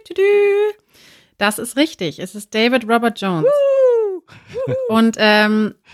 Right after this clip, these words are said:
Speaker 1: David Jack Mariner, ja, ich, ähm, das dachte ich mir schon, dass ihr da auf den Holzweg geleit-, äh, kommt, geleitet werdet, weil, äh, ich hab das mit Mitch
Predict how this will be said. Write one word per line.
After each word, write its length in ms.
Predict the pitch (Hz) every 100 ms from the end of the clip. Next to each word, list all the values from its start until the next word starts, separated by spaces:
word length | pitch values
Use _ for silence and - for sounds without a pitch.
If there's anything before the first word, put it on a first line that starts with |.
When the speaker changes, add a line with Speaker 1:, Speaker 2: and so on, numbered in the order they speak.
| -
Speaker 1:
David 340 | 220 254 247
Jack 180 | 233 233
Mariner, 580 | 214 240 262 220 214 -
ja, 340 | 214 226 220
ich, 180 | - 233
ähm, 480 | - 220 220 214 - _
das 180 | 214 -
dachte 220 | 254 262
ich 80 | -
mir 80 | 208
schon, 200 | 202 180
dass 140 | 170
ihr 140 | -
da 140 | 180 175
auf 100 | -
den 300 | - 165 -
Holzweg 580 | 226 392 - - - -
geleit-, 460 | - 139 143 151 -
äh, 160 | 180 175
kommt, 460 | - 185 269 -
geleitet 360 | - 170 165 170
werdet, 320 | 175 220 196
weil, 280 | 190 196 214
äh, 280 | 226 202 208
ich 140 | 202
hab 100 | 220
das 180 | - 196
mit 200 | 190 -
Mitch 260 | 247 -